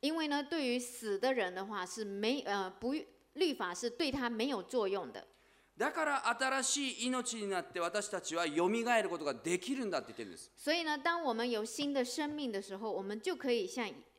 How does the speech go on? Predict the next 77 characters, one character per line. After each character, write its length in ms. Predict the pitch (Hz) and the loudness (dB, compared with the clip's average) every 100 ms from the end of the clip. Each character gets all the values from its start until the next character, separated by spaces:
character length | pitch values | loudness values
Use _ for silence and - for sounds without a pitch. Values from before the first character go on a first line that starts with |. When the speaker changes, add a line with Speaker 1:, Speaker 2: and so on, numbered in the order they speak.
| - - - | -20 -20 -6
Speaker 1:
耶 140 | 247 247 | 2 2
稣 200 | 247 240 | 2 -6
基 180 | 233 | -6
督 160 | 220 226 | -6 -8
一 160 | 175 180 | -8 -2
样 240 | 254 131 | -2 -2
从 240 | - 180 180 | -8 -10 -10
死 280 | - 208 | -8 -2
里 240 | 226 226 - | -2 -2 -8
复 340 | - 285 185 | -6 -2 -2
活。 340 | 160 - - - _ - - - | -2 -10 -12 -14 _ -20 -20 -2
Speaker 2:
そ 140 | 220 | 2
れ 60 | 240 | 6
で 60 | |
は 80 | 226 | 6
最 140 | 208 202 | 6 4
初 100 | 202 | 4
の 80 | 190 | 2
問 140 | 196 | 2
い 20 | |
に 100 | 190 | 2
戻 200 | 180 180 | 0 0
り 60 | 175 | 2
た 80 | 170 | 2
い 40 | |
と 60 | 151 | 2
思 100 | 139 | -2
う 20 | |
ん 20 | |
で 40 | 120 | -2
す 60 | |
が、 80 | 117 | -4
だ 200 | - 214 | -2 -4
か 180 | 254 277 | -2 -4
ら 160 | 254 240 | -4 -4
こ 160 | 247 | -6
そ 360 | 247 262 233 - | -6 -2 0 0
あ 60 | 165 | -2
な 140 | 165 | -2
た 140 | 160 | -2
方 260 | 151 151 143 | -2 -2 -2
は 80 | 135 | -4
ク 120 | 131 | -4
リ 80 | 127 | -6
ス 60 | |
チ 60 | - | -6
ャ 40 | |
ン 20 | 120 | -6
に 60 | |
な 80 | 113 | -6
っ 20 | |
た 120 | - | -8
時 280 | 104 104 101 | -8 -10 -10
に 260 | 113 147 - - - | -8 -6 -8 -14 -10
急 340 | - 151 170 | -6 -2 0
に 240 | 165 143 - _ _ | 0 -4 -8 _ _
聖 240 | - 135 139 | -8 -2 -2
人 200 | 135 131 | 0 -4
君 180 | 135 123 | -2 -4
子 140 | 107 | -4
に 160 | 101 92 - - | -8 -10 -14 -14
変 100 | 127 | -6
わ 120 | 127 | -4
る 80 | 123 | -2
こ 120 | 120 | -4
と 120 | 117 104 | -8 -2
が 240 | 113 95 - - _ | -2 -2 -6 -20 _
で 120 | - | -12
き 120 | - 175 | -10 -10
ま 80 | |
し 80 | 196 | -10
た 80 | 160 | -12
か？ 200 | - - - - _ - | -16 -20 -20 -20 _ -2
Speaker 1:
那 80 | 285 | 2
么， 200 | 262 247 - - | 2 -2 -12 -6
那 100 | 311 | -2
么 160 | 330 | 0